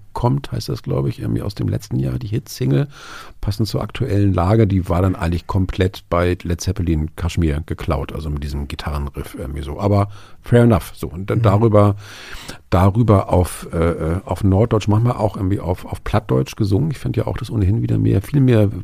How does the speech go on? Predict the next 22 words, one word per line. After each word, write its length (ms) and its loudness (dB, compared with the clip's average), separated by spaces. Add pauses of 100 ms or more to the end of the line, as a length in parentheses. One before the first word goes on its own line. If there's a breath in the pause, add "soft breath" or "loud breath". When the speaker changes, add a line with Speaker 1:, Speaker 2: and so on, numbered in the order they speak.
Speaker 1:
viel 200 -4
mehr 100 0
Plattdeutsch 460 -2
gesungen 500 0
werden 340 2
sollte. 360 2
Ich 80 -4
sehe 100 -4
da 100 0
auch 100 -6
irgendwie 200 0
sehr 240 -2
positive 760 -2
Trends 360 -2
bei 140 -6
den 120 0
jungen 240 -2
Leuten. 380 -2
Speaker 2:
<laughs> 40 -8
Speaker 1:
Irgendwie. 260 -2
Speaker 2:
Was? 60 -4
Speaker 1:
Also 320 2